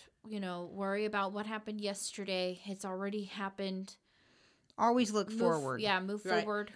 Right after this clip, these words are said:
Speaker 3: Well, and I
Speaker 1: And
Speaker 3: think that support, you know, if you have, as someone living with mental, uh, issues, you know, if you have a good support system like your spouse or someone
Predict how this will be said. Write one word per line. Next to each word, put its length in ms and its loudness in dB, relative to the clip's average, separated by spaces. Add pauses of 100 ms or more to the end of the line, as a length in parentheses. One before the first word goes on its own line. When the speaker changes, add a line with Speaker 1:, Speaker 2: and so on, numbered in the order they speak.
(240)
Speaker 3:
Well, 120 2
and 80 6
I 60 10
Speaker 1:
And 100 4
Speaker 3:
think 180 0
that 200 6
support, 560 0
you 120 -4
know, 140 2
if 160 -2
you 120 -2
have, 440 0 (520)
as 200 2
someone 320 0
living 440 4
with 300 0 (120)
mental, 580 0 (300)
uh, 340 0
issues, 680 0 (480)
you 200 4
know, 180 4
if 260 0
you 180 4
have 600 2
a 140 2
good 320 0
support 580 -2
system 580 -2
like 300 -2
your 120 -2
spouse 760 0 (380)
or 100 -2
someone 580 -2